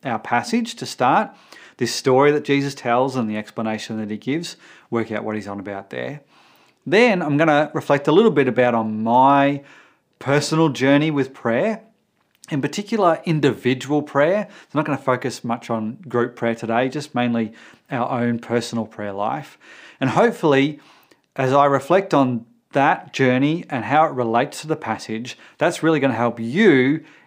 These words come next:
in your journey with prayer as well. Now, the context of the passage is that he-, Jesus' disciples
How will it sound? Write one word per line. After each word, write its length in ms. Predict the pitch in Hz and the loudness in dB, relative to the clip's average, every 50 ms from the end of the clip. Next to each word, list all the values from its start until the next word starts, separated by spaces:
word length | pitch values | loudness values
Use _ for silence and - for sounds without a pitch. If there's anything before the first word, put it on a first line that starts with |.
| _ _ | _ _
in 200 | 151 131 127 127 | -2 -2 0 2
your 240 | 135 160 190 202 190 | 2 4 4 4 4
journey 480 | - 131 120 107 104 104 104 110 135 - | 2 0 -2 -2 -2 -4 -4 -6 -6 -6
with 180 | - 123 110 - | -8 -8 -8 -8
prayer 380 | - - 110 107 107 104 117 - - | -10 -8 -6 -6 -4 -6 -8 -8 -8
as 160 | 127 113 101 | -10 -10 -4
well. 400 | 104 127 135 120 101 90 - - _ _ _ _ _ _ _ _ _ _ _ _ _ _ _ _ _ _ _ _ - | 0 2 2 2 2 -2 -6 -16 _ _ _ _ _ _ _ _ _ _ _ _ _ _ _ _ _ _ _ _ -2
Now, 80 | 139 | -2
the 80 | 139 135 | -2 0
context 400 | - 180 208 214 233 220 226 - | 2 2 2 4 2 0 0 0
of 20 | |
the 100 | - 196 | 0 0
passage 600 | - - 123 123 113 - - 120 147 175 90 - - - - - - - - - _ _ | 0 2 -2 -2 -2 -2 -6 -6 -6 -6 -8 -12 -12 -16 -20 -20 -20 -20 -20 -20 _ _
is 220 | - 156 143 131 - | -4 -4 -2 0 0
that 180 | 139 131 135 | 0 0 0
he-, 200 | - - 143 - _ | -4 -10 -18 -18 _
Jesus' 300 | - 160 175 185 180 170 | 2 2 2 2 2 -2
disciples 880 | - 175 160 - - - 127 117 113 110 110 - 170 202 220 208 - | -2 -2 -2 -2 -4 -2 0 0 0 0 -2 -2 -2 -2 -2 -4 -8